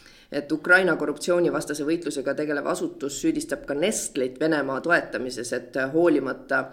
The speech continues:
Venemaa jätkuvast tegevusest Ukraina vastu on Nestle, äh, Venemaal, ähm, oma äri pidamas ja ehkki nad ka nii-öelda tõmbavad kokku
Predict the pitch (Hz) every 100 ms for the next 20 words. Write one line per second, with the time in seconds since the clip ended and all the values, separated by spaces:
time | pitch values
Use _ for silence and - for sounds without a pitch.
0 | - _ - 160 151 143 147 156 135 135
1 | 135 156 156 135 131 131 143 160 175 160
2 | 127 139 - 139 135 - - - 175 214
3 | 175 160 - - 147 143 139 139 135 170
4 | 151 143 143 139 143 143 139 127 - -
5 | 160 156 180 175 240 208 151 147 139 -
6 | 160 147 139 143 165 160 160 147 139 -
7 | - 160 156 170 165 151 147 185 185 143
8 | 135 131 - 214 - - 135